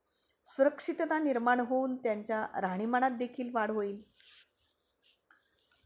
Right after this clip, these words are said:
आता याच्यामध्ये या क-, जे राष्ट्रीय कृषी धोरण आहे, या राष्ट्रीय कृषी धोरणासमोर काही आव्हानंही देईल, उभी राहिलेली आहेत. तर कोणती आहेत? तर सधन शेती कार्यक्रमाला स-, अ, जर प्राधान्य द्यायचं असेल,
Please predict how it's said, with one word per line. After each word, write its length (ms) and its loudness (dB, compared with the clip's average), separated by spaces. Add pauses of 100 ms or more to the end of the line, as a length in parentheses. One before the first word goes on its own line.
(1700)
आता 160 -4
याच्यामध्ये 720 0
या 180 2
क-, 320 -12
जे 200 0
राष्ट्रीय 380 0
कृषी 300 -6
धोरण 300 2
आहे, 300 -2 (120)
या 420 0
राष्ट्रीय 440 -4
कृषी 280 -8
धोरणासमोर 540 -4
काही 240 -4
आव्हानंही 580 0
देईल, 340 -4 (720)
उभी 180 4
राहिलेली 420 2
आहेत. 120 -12 (440)
तर 40 -6
कोणती 340 2
आहेत? 340 4 (440)
तर 60 0
सधन 420 4
शेती 280 -2
कार्यक्रमाला 680 2
स-, 180 -4
अ, 300 -8
जर 220 -2
प्राधान्य 520 0
द्यायचं 320 0
असेल, 420 -8